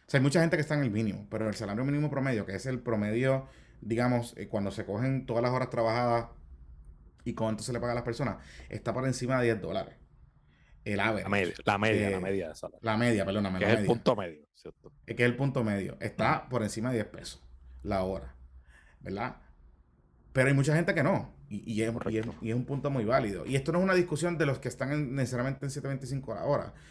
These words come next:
Speaker 1: Esto también es una discusión para los que están en ese jamón del sándwich de entre nueve y diez dólares. La otra preocupación es que ahí es que la, que la fortaleza está más preocupada todavía, es que la Junta ha estado callada con este tema.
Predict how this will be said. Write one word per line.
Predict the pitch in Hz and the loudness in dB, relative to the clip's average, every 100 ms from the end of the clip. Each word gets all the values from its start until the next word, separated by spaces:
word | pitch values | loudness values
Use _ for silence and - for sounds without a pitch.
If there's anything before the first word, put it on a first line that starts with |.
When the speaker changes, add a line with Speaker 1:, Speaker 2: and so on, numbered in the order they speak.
| - - | -20 -18
Speaker 1:
Esto | - 113 | -12 -4
también | 127 143 | -2 0
es | 147 | 2
una | 143 | 0
discusión | 139 123 147 | 0 -4 0
para | 147 | 0
los | 120 | 0
que | 95 | -4
están | - 127 156 - - - - | -4 -4 -4 -10 -20 -16 -6
en | 107 | -4
ese | 113 135 | 0 2
jamón | 139 143 131 | 2 2 2
del | 120 | 0
sándwich | 131 135 135 131 | -2 -2 -2 -2
de | 120 | -2
entre | 107 104 | -2 -2
nueve | 101 107 104 | -2 -2 -2
y | |
diez | 101 95 | -4 -4
dólares. | 117 87 - - - - - - - - - | -4 -6 -10 -18 -20 -20 -20 -20 -20 -20 -4
La | 117 113 107 | 2 4 6
otra | 110 151 196 | 4 4 4
preocupación | 196 196 196 175 180 170 | 2 0 0 0 0 2
es | 104 92 - | 0 -2 -10
que | - 113 | -2 2
ahí | 98 104 | 4 2
es | 117 | 0
que | - | 0
la, | 151 131 - | 0 0 -4
que | 127 | -2
la | 123 117 113 113 113 | 2 4 4 0 -4
fortaleza | 120 - 104 117 | -8 -8 -8 -8
está | 135 | -4
más | 131 113 110 | -2 0 0
preocupada | 139 123 123 127 | -2 -4 0 0
todavía, | 127 131 117 98 82 | 0 0 0 -2 -6
es | |
que | - 143 | -4 -4
la | 139 | -2
Junta | 139 143 139 123 - 95 117 139 - - - - - - | -4 -2 -2 -2 -2 -2 -2 -6 -12 -20 -20 -20 -20 -16
ha | 107 | -12
estado | - 98 113 120 | -10 -6 -4 -4
callada | 113 92 95 95 98 | -6 -4 -4 -4 -4
con | 113 | -4
este | 117 113 95 | -4 -4 -6
tema. | - 50 50 | -8 -12 -16